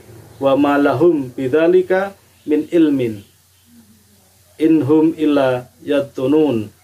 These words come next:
yadhunun." Dan mereka berkata, "Kehidupan ini tidak lain hanyalah kehidupan di dunia saja. Kita mati dan kita hidup,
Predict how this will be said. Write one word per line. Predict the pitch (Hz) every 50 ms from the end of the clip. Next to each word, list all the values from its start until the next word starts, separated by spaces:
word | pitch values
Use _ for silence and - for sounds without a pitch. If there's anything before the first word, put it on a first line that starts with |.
| _ _
yadhunun." | 143 143 139 131 127 135 151 151 151 156 165 156 135 117 104 92 90 - _ _ _ _ _ _ _ _ _ _ _ _ _ _ _ _ _ _ _ _ _ _ _ _ _ _ _ _ _ _ _ _ _ _ _ _ _ _ _ _ _ _ _ _ _ _ _ _ - - _
Dan | - 156 160 175 175
mereka | 190 185 214
berkata, | 180 202 190 185 180 175 - 175 175
"Kehidupan | - 196 196 180 196 196 196 - 202 196 180 175
ini | 190 196 208 208
tidak | - 202 190 175 185 170 170
lain | 175 185 190 185 170
hanyalah | 160 160 156 165 165 160 156 156
kehidupan | - 165 151 151 156 143 - 160 151
di | 139 147 135
dunia | - 147 170 220 226 190 151 131
saja. | 123 110 - 147 143 135 - 120 101 90 - - _ _ _ _ _ _ _ _ _ - - _ _ _ _ -
Kita | 160 160 - - 170 165
mati | 165 165 165 165 165 156 - - _ 214 208 196 175
dan | 170 160 156
kita | 151 - 165 160 - 170 151
hidup, | 143 170 175 175 - 185 190 185 185 -